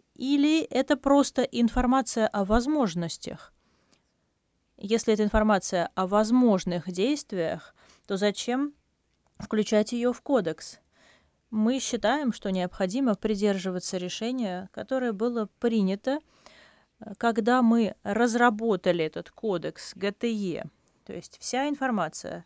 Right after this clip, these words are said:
которая носит лишь информационный характер, конечно, ее нужно публиковать, но не включать ее в сам кодекс. Неофициальная группа,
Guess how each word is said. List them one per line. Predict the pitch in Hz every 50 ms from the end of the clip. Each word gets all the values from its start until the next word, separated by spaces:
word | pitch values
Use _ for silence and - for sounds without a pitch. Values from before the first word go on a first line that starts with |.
| _ _
которая | - 196 190 190 - 240 226 220 196 190
носит | 190 202 220 214 196 - - 185 - -
лишь | 208 226 202 - - - - - - - - _ _
информационный | - 247 277 - 254 240 233 214 - - 214 185 170 160 160
характер, | 165 - 202 196 233 285 277 - - 185
конечно, | - - 190 202 240 226 - - 202 190
ее | 180 185 185
нужно | 185 185 175 175 180 170
публиковать, | - - - 175 175 - 180 180 190 254 311 294 - - - _ -
но | 208 202 202 214 262 302
не | 285 233 214 233
включать | - - - 226 214 202 - - 202 240 247 - -
ее | 214 202 202 220 226
в | -
сам | - - 214 214 220 226 220
кодекс. | - - 190 180 165 170 170 - - - - - _ _ _ _ _ _ _ _ _ _ _ _ _ _ _ _ _ _ _ _
Неофициальная | - 208 233 254 - - - 302 302 285 254 233 220 208 202
группа, | 196 208 247 294 294 - _ - 185 170 180